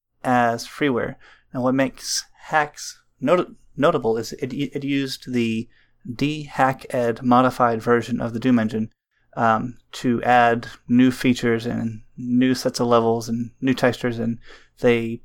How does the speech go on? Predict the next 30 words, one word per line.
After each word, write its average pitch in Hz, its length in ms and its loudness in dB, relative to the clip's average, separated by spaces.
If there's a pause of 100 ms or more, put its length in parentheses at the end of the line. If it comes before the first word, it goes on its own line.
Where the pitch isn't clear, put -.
(140)
they 127 160 0
went 123 400 -2 (220)
all 123 200 6
out 117 160 0
with 139 140 -10
this. - 320 -12 (300)
Um, 117 420 -2
it 131 100 -2
is 120 200 -2
a 117 160 -4
cyberpunk 139 960 -2 (180)
themed, 120 640 -2 (440)
um, 113 480 -4 (1080)
three 135 220 -2
D 127 200 -2
shooter, 120 460 0
obviously, 120 380 -2
'cause 113 400 -8 (240)
Doom. 117 440 -4 (440)
And 123 580 -2 (460)
when 151 640 0 (560)
I 139 160 -4
played 147 280 2
it 139 60 2
again, 110 440 -2 (180)
it 135 300 -2 (120)
was 123 640 2 (440)
really, 139 600 2
really 123 240 6
fun. - 360 -2